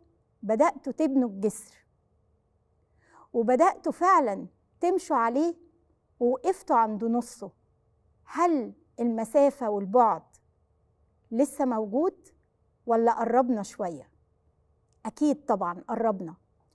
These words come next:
قربنا ودخلنا في إطار اللي ممكن ابننا يلمحنا فيه. يبقى محتاجين ناخد النية ونقول: إحنا عايزين نتواصل مع أولادنا.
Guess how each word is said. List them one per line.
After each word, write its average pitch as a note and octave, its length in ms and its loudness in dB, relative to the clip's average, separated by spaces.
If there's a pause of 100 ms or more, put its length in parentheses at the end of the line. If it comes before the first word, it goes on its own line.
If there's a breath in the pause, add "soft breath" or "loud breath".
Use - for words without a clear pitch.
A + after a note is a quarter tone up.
(320 loud breath)
قربنا D4+ 680 2
ودخلنا B3+ 840 0
في - 280 -6
إطار D4+ 600 2 (460)
اللي B3 240 0
ممكن D#4 640 0
ابننا D4 540 2 (360)
يلمحنا A#3+ 640 2
فيه. D#3+ 280 -12 (880)
يبقى A3+ 280 -2
محتاجين A3+ 680 -4 (480)
ناخد C4 400 0
النية C4 480 0 (1000)
ونقول: E4+ 560 0 (100)
إحنا C4+ 240 -4
عايزين A#3 560 0
نتواصل B3 600 2
مع G3 240 -4
أولادنا. G3 460 -6